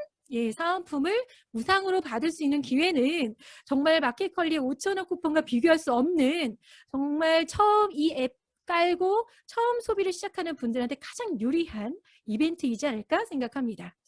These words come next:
앱을 다운하고 첫 번째 소비를 시작할 수 있는 가장 좋은 명분. 내가 좋은 게 아니고 상대가 유리한 정보라면 정말 진짜 정보라는 거죠. 이 정보를 갖고 여러분들은 여러분들 주변의 모든 사람들의 앱에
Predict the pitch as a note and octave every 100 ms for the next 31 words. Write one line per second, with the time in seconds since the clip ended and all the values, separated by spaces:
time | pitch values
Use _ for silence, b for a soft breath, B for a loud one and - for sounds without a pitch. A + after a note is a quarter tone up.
0 | B B B B B B C#4+ G#4 A4+ G4
1 | D#4 F#4+ G4 D#4+ - G3 - _ _ _
2 | _ - F#4+ - G4+ G4 F4+ F4+ E4 E4
3 | - E4 E4 D4 D4 F#4 F4 F#4+ F4+ G4
4 | A#4 F#4 E4 A#4+ F#4+ G#3 - _ _ _
5 | _ b b b B3 D#4+ G4 F#4 F4+ E4+
6 | E4 C#4+ C#4 F4 G#4 C5 B4 B4 B4 B4+
7 | A#4 A#4 D4+ F4 G4 G#4 G4 D4 B3 E4+
8 | B3 E4+ G4 - B3+ C4+ E4+ A4 A#4+ -
9 | F#4 - - A#4 A#4 A#3+ G#3+ D4 D4+ F4
10 | B3 B3 E4 - B B E4+ D4+ C4+ F4+
11 | F4+ E4 D#4+ D4+ G#4+ - b A#3 C#4 E4
12 | E4 D4 D#4+ C#4 C#4+ D#4+ D#4+ D#4 D4 D#4
13 | D#4 C#4 D#4 G4 G#4+ G#4+ G4+ F#4+ F4+ E4+
14 | E4 C#4 D4 F4+